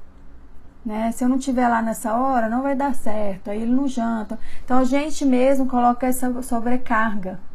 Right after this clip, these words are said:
né? Para pra pensar, você mesmo coloca essa sobrecarga em você, muitas vezes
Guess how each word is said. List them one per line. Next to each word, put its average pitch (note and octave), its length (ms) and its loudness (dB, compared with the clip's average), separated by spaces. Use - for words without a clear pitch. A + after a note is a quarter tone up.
né? A3+ 500 -2
Para C4 260 0
pra C4+ 100 -2
pensar, A#3+ 360 -4
você G#3 300 0
mesmo C4 300 0
coloca B3 260 2
essa B3 300 10
sobrecarga A#3 720 0
em A#3+ 40 0
você, A3 440 -4
muitas A#3+ 340 0
vezes A#3 320 2